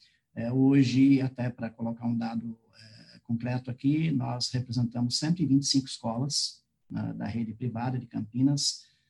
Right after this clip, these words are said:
Ah, de fato, nós estamos, eh, trabalhando, eh, firmemente com a ideia de construir uma associação, né, da rede privada, da rede de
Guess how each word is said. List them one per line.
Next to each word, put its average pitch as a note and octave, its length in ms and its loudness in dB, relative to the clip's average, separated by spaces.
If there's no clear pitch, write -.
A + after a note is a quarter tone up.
Ah, B2+ 540 2
de C3 140 4
fato, D#3 260 0
nós C#3 160 6
estamos, C#3 500 2
eh, A#2+ 160 -2
trabalhando, C3 760 0
eh, A#2 160 -12
firmemente D#3 520 4
com C#3+ 120 -4
a C3+ 40 2
ideia C3 360 -2
de C3+ 80 -4
construir C3 520 2
uma C#3 280 4
associação, C3+ 680 -4
né, A#2 240 -4
da A2+ 140 -6
rede C3+ 320 -2
privada, A#2 420 -6
da A2+ 120 -8
rede A2+ 220 -6
de C3 420 -4